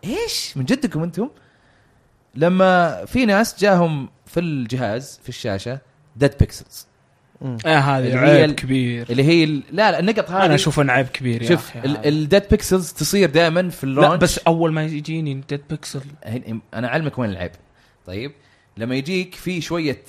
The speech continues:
Speaker 1: بيكسلات تكون ميتة، ما، ما تعطيك الألوان.
Speaker 2: مم.
Speaker 1: حلو؟ هذه صارت لي أنا في البي اس بي، صارت، آه، لواحد من أخوياي في فيتا،
Speaker 2: مم.
Speaker 1: صارت ثري دي إس، صارت للدي إس.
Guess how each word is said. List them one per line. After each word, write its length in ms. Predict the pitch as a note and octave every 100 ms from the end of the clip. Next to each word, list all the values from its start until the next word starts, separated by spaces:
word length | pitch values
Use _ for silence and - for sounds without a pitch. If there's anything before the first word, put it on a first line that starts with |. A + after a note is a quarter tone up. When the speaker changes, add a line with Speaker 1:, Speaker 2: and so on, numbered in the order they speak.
| - -
Speaker 1:
بيكسلات 460 | C3 C#3 C#3 D#3
تكون 220 | - C3+ C3
ميتة، 260 | B2+ G#2
ما، 160 | G#2+ A#2
ما 100 | A#2+
تعطيك 320 | A#2 G#2+ G2+
الألوان. 320 | F#2 F#2 E2 - -
Speaker 2:
مم. 120 | B2+
Speaker 1:
حلو؟ 200 | A2 C3+ - - - -
هذه 200 | C4 D3+
صارت 320 | D3+ D#3 B2+
لي 120 | A#2+
أنا 80 | A#2
في 60 |
البي 180 | G2+ A2
اس 140 | G2+ -
بي، 360 | A2 G2+ F#2+
صارت، 320 | F#2 G2+ G#2 - _ F#2
آه، 440 | F2 E2+ E2 E2
لواحد 280 | E2+ A2 A2+
من 60 | G2+
أخوياي 220 | A2 G#2
في 60 | F2
فيتا، 520 | A2+ G#2+ - G#2 G2 -
Speaker 2:
مم. 160 | A#2+ A2+
Speaker 1:
صارت 380 | A#2 G#2+ - F#2+
ثري 200 | - G2
دي 200 | F2+ B2
إس، 360 | C3 A#2 G#2+
صارت 220 | G#2 G2 G2
للدي 360 | F#2+ G2 A#2+
إس. 140 | A#2